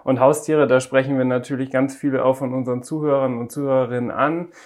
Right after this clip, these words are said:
die Pferde haben, Hunde haben und so weiter, dass die natürlich dann jetzt denken, okay, was passiert jetzt mit meinen Hunden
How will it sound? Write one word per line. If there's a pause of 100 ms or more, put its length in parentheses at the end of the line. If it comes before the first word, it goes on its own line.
(160)
die
Pferde
haben,
Hunde
haben
und
so
weiter, (380)
dass
die
natürlich
dann
jetzt
denken,
okay,
was
passiert
jetzt
mit
meinen
Hunden